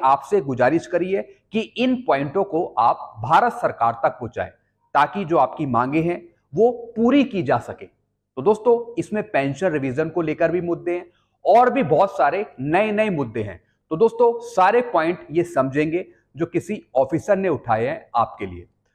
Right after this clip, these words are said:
तो दोस्तों, सारी चीज मैं आपको समझाऊंगा, इसलिए ये वीडियो आपके लिए बहुत इंपॉर्टेंट होने वाला है,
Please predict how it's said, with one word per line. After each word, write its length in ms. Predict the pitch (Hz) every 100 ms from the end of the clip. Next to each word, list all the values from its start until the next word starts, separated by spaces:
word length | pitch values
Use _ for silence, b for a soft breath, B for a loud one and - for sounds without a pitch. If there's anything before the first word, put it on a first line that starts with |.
| _ _ _
तो 60 | 131
दोस्तों, 340 | 208 - 143 -
सारी 300 | - 151 165
चीज 220 | 202 202 170
मैं 80 | 170
आपको 200 | - 175
समझाऊंगा, 520 | 151 123 131 160 185 -
इसलिए 300 | 156 - 202
ये 200 | 180 170
वीडियो 300 | 175 175 190
आपके 340 | 202 127 - 165
लिए 80 | 147
बहुत 280 | 123 160 139
इंपॉर्टेंट 540 | 127 - - 151 151 -
होने 180 | 123 127
वाला 200 | 139
है, 120 | 156